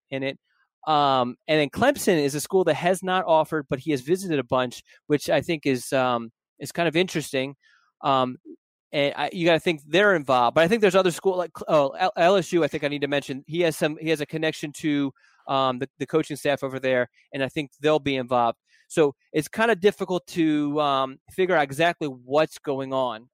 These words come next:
uh, with him. And anybody who says they know either has some sort of special phone line to him or is just blatantly lying, because he just is really good about keeping stuff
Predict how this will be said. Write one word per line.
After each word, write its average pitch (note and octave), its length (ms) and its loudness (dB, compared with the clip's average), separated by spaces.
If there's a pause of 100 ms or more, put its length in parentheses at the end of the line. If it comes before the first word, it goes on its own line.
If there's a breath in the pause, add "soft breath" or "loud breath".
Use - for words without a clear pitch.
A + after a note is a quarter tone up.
uh, C3 180 -4
with C3 160 -6
him. D3 180 -2
And C3+ 100 -2
anybody F#3 260 2
who D#3+ 60 0
says E3 200 2
they C#3+ 160 2
know C#3 520 2 (560)
either D3+ 300 0
has D3+ 280 -2
some D3+ 140 -8
sort D#3 240 -6
of C#3 100 -2
special C#3+ 540 -6 (100)
phone E3+ 340 -2
line D#3+ 520 0
to E3 120 -2
him D#3+ 400 -2
or D3 520 2 (600 soft breath)
is C#3+ 160 -6
just C#3 180 -10
blatantly D3 340 -2
lying, C3+ 500 0
because B2+ 360 -2
he E3+ 200 -6
just D#3 340 0
is C3 160 -6
really D#3 300 0
good D3 200 0
about B2+ 180 -2
keeping D#3 280 -8
stuff C#3+ 300 -2